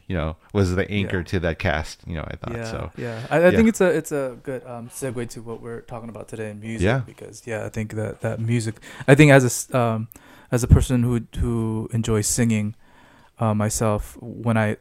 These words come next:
Speaker 2: was watching the movie I was like, "Oh, she better have a great voice. She better,
Speaker 1: Yeah.
Speaker 2: like," you know, because it kind of hinges on if she can really sing, and her tone is just so beautiful. So I was glad that, yeah. Chikasa.
Speaker 1: Yeah.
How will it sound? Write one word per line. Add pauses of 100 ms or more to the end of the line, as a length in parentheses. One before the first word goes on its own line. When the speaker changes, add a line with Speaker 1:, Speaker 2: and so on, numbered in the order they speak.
(180)
Speaker 2:
was (580)
watching
the
movie (380)
I
was
like,
"Oh,
she
better
have
a
great
voice.
She
better,
Speaker 1:
Yeah.
Speaker 2:
like,"
you
know,
because (120)
it
kind
of
hinges
on
if
she
can
really
sing, (300)
and
her
tone
is
just
so
beautiful.
So
I
was
glad
that, (640)
yeah. (480)
Chikasa.
Speaker 1:
Yeah.